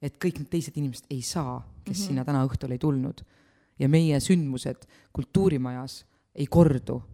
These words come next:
Speaker 1: Iga nädal on esietendus.
Speaker 2: Mhm.
Speaker 1: Et, äh, sa ei saa seda sama sündmust uuesti näha, see ei kordu kunagi.
Speaker 2: Mhm.
Speaker 1: Ja tegelikult sa jääd sellest lihtsalt ilma.
Speaker 2: Ja, ja. Sest, ja noh, teisalt ka,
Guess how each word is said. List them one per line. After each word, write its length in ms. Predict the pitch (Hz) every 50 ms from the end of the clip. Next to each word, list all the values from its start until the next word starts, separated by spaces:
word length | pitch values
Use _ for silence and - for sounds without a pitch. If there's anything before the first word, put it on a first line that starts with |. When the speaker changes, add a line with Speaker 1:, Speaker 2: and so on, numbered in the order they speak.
| - - - _ _ _ _
Speaker 1:
Iga 580 | - 185 - 185 156 139 131 127 123 127 127 135 -
nädal 340 | 160 160 170 - 139 131 127
on 200 | 131 127 127 131 -
esietendus. 920 | - 160 - - 139 135 139 - - 135 123 123 123 131 123 - - - -
Speaker 2:
Mhm. 400 | 185 185 175 190 180 180 180 180 - - - - - - - _ -
Speaker 1:
Et, 320 | 139 - - _ _ -
äh, 320 | 143 131 131 131 131 131 - - _ _ _ _
sa 100 | - 165
ei 40 | 151
saa 220 | - 175 160 147 135
seda 120 | - 147
sama 240 | - 160 156 143 139
sündmust 500 | 131 - 160 147 131 - - 131 - -
uuesti 340 | 170 151 147 123 - - 147 139
näha, 260 | 143 147 143 131 127 -
see 100 | - 165
ei 40 |
kordu 280 | - - 143 147 - -
kunagi. 460 | - 156 156 143 127 123 - 120 120 - _
Speaker 2:
Mhm. 340 | 202 180 190 190 180 180 190 196 - _ _ _
Speaker 1:
Ja 60 | 139
tegelikult 260 | 120 165 143 143 - -
sa 100 | - 147
jääd 160 | 139 139 -
sellest 260 | - 135 131 - -
lihtsalt 280 | - - - 151 - -
ilma. 280 | 151 135 127 131 131 120 - _ _ _
Speaker 2:
Ja, 240 | 202 185 185 185 190 196 - _
ja. 200 | 226 190 190 196 202 - _ _ _ _ _ _ _ _ _ -
Sest, 200 | 220 - - - - - - - -
ja 80 | 202 208
noh, 100 | 214 214
teisalt 360 | - 233 247 233 240 208 -
ka, 320 | - 202 196 190 190 185